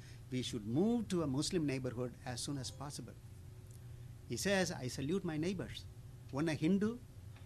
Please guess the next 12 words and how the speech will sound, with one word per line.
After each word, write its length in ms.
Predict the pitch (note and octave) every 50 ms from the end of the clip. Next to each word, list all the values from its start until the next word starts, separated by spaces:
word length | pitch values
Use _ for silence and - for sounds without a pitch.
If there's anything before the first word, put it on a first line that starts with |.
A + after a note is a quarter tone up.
| - -
and 140 | C3+ B2+ A#2+
the 80 | C3+
other 300 | B2+ C3 C#3+ D3 D3+ D3+ D3+ -
a 60 | C3+
Christian, 440 | A2+ - G3 - - - B2 G#2 G#2 - - - - - - - - - -
who 140 | - E3+ F3+
drove 380 | E3+ C#3 C#3+ E3+ G3 A#3 C#4+ C#4
my 160 | C4+ C4 A#3+
family 640 | G3+ - A3+ A3 A3+ A3+ G#3+ G#3 A#3 B3+ C#4 C#4+ - -
amidst 320 | D3+ E3+ G3+ A3 G#3+ -
the 100 | A#3 G3
riots 560 | C#3+ C#3 D3+ F3+ A3+ B3+ B3 - - - -